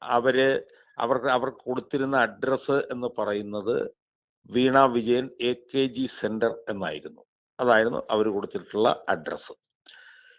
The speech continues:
ഇപ്പോൾ വീണ വിജയൻ താമസിക്കുന്നത്, ഉം, ക്ലിഫ് ഹൗസിലും, ഏഹ്, മുഹമ്മദ് റിയാസിന്റെ, ഏഹ്, ഔദ്യോഗ വസതിയിലുമാണ് എന്നുള്ളത് നമുക്കറിയാം. അപ്പൊ സ്വാഭാവികമായും, ഏഹ്, ഈ വൺ പേഴ്സൺ കമ്പനിയുടെ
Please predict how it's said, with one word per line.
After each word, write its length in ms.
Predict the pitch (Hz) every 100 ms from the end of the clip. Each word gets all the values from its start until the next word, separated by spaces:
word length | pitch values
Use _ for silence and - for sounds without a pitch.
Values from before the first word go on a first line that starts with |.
| _ -
ഇപ്പോൾ 460 | 156 - 220 220
വീണ 280 | 180 175 180
വിജയൻ 320 | 170 170 175 175 139
താമസിക്കുന്നത്, 960 | 127 143 - 127 127 123 120 135 - - _ 123
ഉം, 260 | 120 110 - -
ക്ലിഫ് 240 | 160 165 -
ഹൗസിലും, 640 | 170 151 160 170 - - _ _ _ _ -
ഏഹ്, 320 | 123 117 113 - _ 135
മുഹമ്മദ് 440 | 135 175 185 180
റിയാസിന്റെ, 680 | 139 135 - 117 117 139 - _ -
ഏഹ്, 120 | 123 113 -
ഔദ്യോഗ 500 | 123 113 131 120 117
വസതിയിലുമാണ് 640 | 110 110 113 113 104 113 -
എന്നുള്ളത് 360 | 120 101 95 104
നമുക്കറിയാം. 520 | 101 90 78 73 - _ _ _ _ - - -
അപ്പൊ 120 | 160
സ്വാഭാവികമായും, 1300 | - 143 165 175 196 202 202 185 120 101 98 156 208 _ _ _ _ _ _ -
ഏഹ്, 100 | - -
ഈ 140 | 151 180
വൺ 320 | 143 160 190
പേഴ്സൺ 460 | 175 208 202 208 202
കമ്പനിയുടെ 920 | 160 156 160 156 156 143 147 170 -